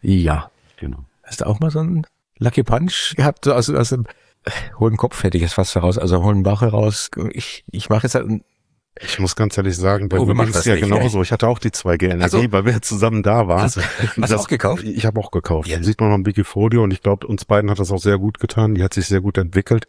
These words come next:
Speaker 3: Und da sieht man eben auch, auch wenn wir beide ja unterschiedliche Ansätze verfolgen, wir sind zwar beide im Moment und, und im Trend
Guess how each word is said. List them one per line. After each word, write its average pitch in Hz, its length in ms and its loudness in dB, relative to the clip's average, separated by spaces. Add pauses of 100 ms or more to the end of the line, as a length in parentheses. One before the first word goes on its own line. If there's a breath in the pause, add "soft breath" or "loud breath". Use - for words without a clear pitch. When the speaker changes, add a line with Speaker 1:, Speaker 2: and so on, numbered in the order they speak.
(200)
Speaker 3:
Und 101 160 2
da 101 40 6
sieht 98 240 -2
man 104 160 2
eben 101 160 0
auch, 98 220 -2
auch 101 180 -4
wenn 101 160 0
wir 98 80 2
beide 98 240 2
ja 98 80 4
unterschiedliche 104 720 0
Ansätze 107 480 2
verfolgen, 107 640 0
wir 101 80 0
sind 78 140 -4
zwar 90 180 -2
beide 92 280 0
im 92 80 0
Moment 90 420 2
und, 95 200 -4
und 87 280 0
im 85 100 2
Trend 98 300 0